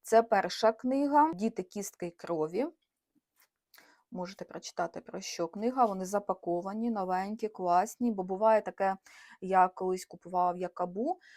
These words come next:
а, по знижці, вони приходили в такому стані, що ось, щось уже, щось трапилося.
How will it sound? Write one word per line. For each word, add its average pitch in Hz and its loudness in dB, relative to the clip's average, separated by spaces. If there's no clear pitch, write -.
а, 180 -12
по 196 -2
знижці, 214 -2
вони 196 -2
приходили 190 -4
в 185 -8
такому 294 0
стані, 185 0
що 185 -4
ось, - -16
щось 247 -10
уже, 185 -8
щось - -16
трапилося. - -14